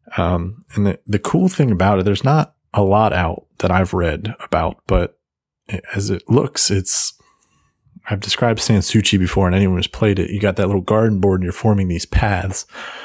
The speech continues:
Um, the cool thing about Karuba, I think, is that each player is gonna get the same tiles to work with to create their path. However, you're all gonna be creating different paths based on just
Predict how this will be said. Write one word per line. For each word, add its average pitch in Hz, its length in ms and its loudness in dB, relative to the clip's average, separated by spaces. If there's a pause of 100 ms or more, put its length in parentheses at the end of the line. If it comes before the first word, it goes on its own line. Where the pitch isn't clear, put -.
(200)
Um, 92 340 -2
the 107 80 -2
cool 165 180 2
thing 151 160 4
about 110 360 2
Karuba, 120 440 2
I 87 120 0
think, 95 240 0
is 92 200 -2 (540)
that 90 320 0 (720)
each 131 240 0
player 120 360 2
is 110 100 0
gonna 104 180 2
get 101 240 -2
the 98 60 -2
same 110 840 0 (540)
tiles 98 580 0
to - 140 -8
work 95 320 -4
with 143 320 0 (220)
to 95 460 0
create 104 420 0
their 98 160 0
path. - 580 -2 (380)
However, 107 540 2 (640)
you're 104 240 4
all 110 160 4
gonna 107 160 2
be 101 120 2
creating 98 580 2
different - 300 -4
paths 120 320 2
based 98 360 0
on 92 360 -2
just - 280 -6